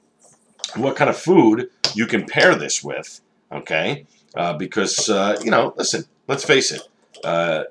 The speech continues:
there are a lot of different foods, um, that you can pair, uh, beer with, okay? We discussed this when we were talking with, uh, Coronado Brewing, uh, but now we're gonna talk about it with, uh, oh, you know, I might wanna turn it around. See, folks, radio background, not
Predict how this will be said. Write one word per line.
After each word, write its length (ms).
there 160
are 40
a 60
lot 220
of 80
different 320
foods, 600
um, 280
that 200
you 140
can 180
pair, 600
uh, 200
beer 280
with, 240
okay? 460
We 140
discussed 440
this 240
when 120
we 120
were 60
talking 400
with, 220
uh, 160
Coronado 480
Brewing, 400
uh, 220
but 180
now 160
we're 60
gonna 140
talk 260
about 240
it 140
with, 360
uh, 200
oh, 160
you 80
know, 100
I 80
might 200
wanna 140
turn 200
it 80
around. 240
See, 220
folks, 500
radio 260
background, 560
not 220